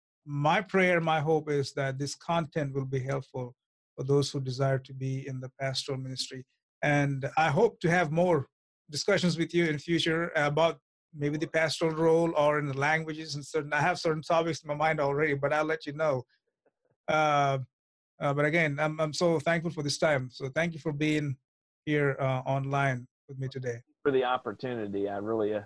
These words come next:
Speaker 2: appreciate it. And, um, I, I, uh, would say I love being a pastor, and it, it's,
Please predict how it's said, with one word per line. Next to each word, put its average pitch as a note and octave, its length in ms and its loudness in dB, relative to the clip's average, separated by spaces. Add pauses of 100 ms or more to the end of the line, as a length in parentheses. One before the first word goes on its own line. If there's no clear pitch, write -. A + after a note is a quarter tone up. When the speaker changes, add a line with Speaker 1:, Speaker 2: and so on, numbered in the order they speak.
Speaker 2:
appreciate A2 680 -6
it. G#2 160 -2 (500)
And, F#2 440 -8
um, F2 480 -10 (380)
I, G2 140 -2 (180)
I, G2 320 -4
uh, F2+ 200 -4
would G2 220 -12
say G#2 180 -2
I G#2 80 2
love A2 280 4
being A2+ 200 -2
a G#2+ 40 -8
pastor, - 600 -2 (460)
and F#2+ 120 -10
it, - 140 -12
it's, - 320 -12